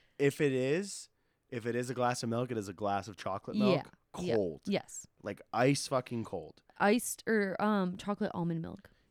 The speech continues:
Speaker 1: Yeah, that
Speaker 2: Shit's good.
Speaker 1: thick and juicy.
Speaker 2: She thick.
Speaker 1: Yeah.
Speaker 2: But
Speaker 1: If two percent milk, like, drinking that on its own is
Speaker 2: I don't really like
Speaker 1: it's like a death sentence.
Speaker 2: cow
Speaker 1: Like
Speaker 2: milk
Speaker 1: having sex with
Speaker 2: anymore.
Speaker 1: a cow. It's
Speaker 2: Yeah.
Speaker 1: weird.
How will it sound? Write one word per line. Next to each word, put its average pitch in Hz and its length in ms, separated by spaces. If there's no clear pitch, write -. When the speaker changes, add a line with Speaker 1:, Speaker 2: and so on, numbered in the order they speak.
Speaker 1:
Yeah, 95 320
that 110 180
Speaker 2:
Shit's - 320
good. - 320
Speaker 1:
thick 127 480
and 98 180
juicy. 92 480
Speaker 2:
She - 160
thick. - 460
Speaker 1:
Yeah. 101 260
Speaker 2:
But 220 140
Speaker 1:
If 185 300
two 175 140
percent 185 440
milk, 123 300
like, 123 120
drinking 123 340
that 117 160
on 113 120
its 104 200
own 107 260
is 92 380
Speaker 2:
I 220 80
don't 240 100
really 302 220
like 233 100
Speaker 1:
it's 208 80
like 113 100
a 101 80
death 98 300
sentence. 85 460
Speaker 2:
cow 214 200
Speaker 1:
Like 190 80
Speaker 2:
milk 185 220
Speaker 1:
having 196 160
sex 190 200
with 180 80
Speaker 2:
anymore. 190 160
Speaker 1:
a - 40
cow. 87 420
It's 196 140
Speaker 2:
Yeah. 202 220
Speaker 1:
weird. - 260